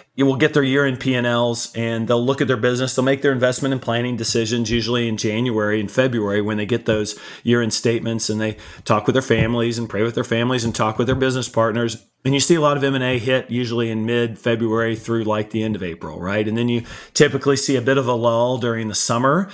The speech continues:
you know, we're working on deals always, but it's not as much new activity. And then in the fall, usually, like, August, September, it's pretty slow. And then it starts picking up in October and November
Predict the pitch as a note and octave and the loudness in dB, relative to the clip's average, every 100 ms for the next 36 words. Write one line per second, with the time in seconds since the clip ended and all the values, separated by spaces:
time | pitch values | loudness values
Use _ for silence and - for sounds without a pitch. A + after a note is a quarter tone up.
0 | - - - - _ - C3 A#2+ A#2+ B2 | -14 -20 -20 -20 _ 0 2 4 2 2
1 | A#2 A#2+ G#2+ G#2 A2 G#2+ G#2 G2+ G2+ G#2+ | 2 2 0 0 0 0 0 0 2 0
2 | A#2 G#2+ B2 A2 - B2 B2 A#2+ A#2+ A2 | 0 0 0 0 0 0 2 0 -2 -2
3 | B2 B2 C3 A#2+ B2 A2 B2 A#2+ C#3+ D3+ | -2 0 0 0 0 0 0 0 2 0
4 | C#3 B2+ A#2 D#3+ E3+ C3 A#2+ A#2+ B2 C3 | -2 -4 -2 2 2 2 0 0 -2 0
5 | A#2 A2+ - A#2+ B2+ C3+ - G2+ C3+ B2 | 0 0 -4 0 2 2 -2 -4 -2 0
6 | A#2 A2+ - - A#2+ A2 - B2 C3 B2+ | 0 0 -2 -2 -2 0 -2 0 2 2
7 | A#2+ A2 A2 A2+ C#3+ C3+ D#3+ - - - | 2 0 -2 -2 -2 0 0 -2 -4 -2
8 | C#3+ C3 A#2+ G2 - A#2 A2+ A2+ B2 B2 | 0 0 0 -2 -4 -2 -2 0 0 2
9 | A#2+ A2 G#2+ A2+ B2+ A#2 G#2+ | 0 0 0 0 2 2 0